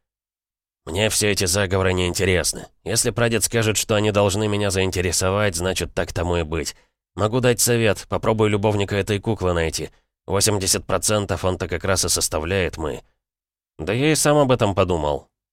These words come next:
И тут мой взгляд упал на часы. «Господь всемогущий, аукцион! Егор, меня кто-нибудь может быстро довести до нужного места?» «Да, почему нет?» Я почувствовал, как по моему телу и одежде пробежала тёплая волна.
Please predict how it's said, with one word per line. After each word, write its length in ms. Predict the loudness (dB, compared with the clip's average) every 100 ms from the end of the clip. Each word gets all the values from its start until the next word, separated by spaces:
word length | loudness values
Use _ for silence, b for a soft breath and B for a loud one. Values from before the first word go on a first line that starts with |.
| -8
И 60 |
тут 200 | -6 -2
мой 180 | 0 2
взгляд 340 | 0 -2 -2
упал 240 | 0 2 2
на 100 | 2
часы. 400 | 0 0 0 -4 b b _ _ _ -10
«Господь 480 | 0 0 2 0 0
всемогущий, 800 | 0 2 2 2 0 -2 -6 -6 0
аукцион! 600 | 2 2 2 4 4 0 _ _ _ _
Егор, 320 | -4 2 4
меня 240 | 4 4 2
кто-нибудь 400 | 2 2 2 2
может 240 | 2 2
быстро 340 | 0 0 2
довести 380 | 2 2 2 0
до 100 | 2
нужного 320 | 2 2 2 4
места?» 400 | 4 2 -2 -8 _ _ _ _ _ _
«Да, 360 | -16 -8 -4 -2
почему 360 | -2 -2 -2 0
нет?» 340 | 0 -2 -6 _ _ _ _ -4
Я 160 | -2
почувствовал, 560 | 0 0 0 2 2 2
как 160 | 0
по 100 | 0
моему 300 | 2 4 2
телу 280 | 2 2 2
и 60 | 4
одежде 500 | 4 2 0 -2 -2
пробежала 540 | -2 -2 0 0 0
тёплая 380 | 0 -2 0 0
волна. 420 | 0 0 0 -2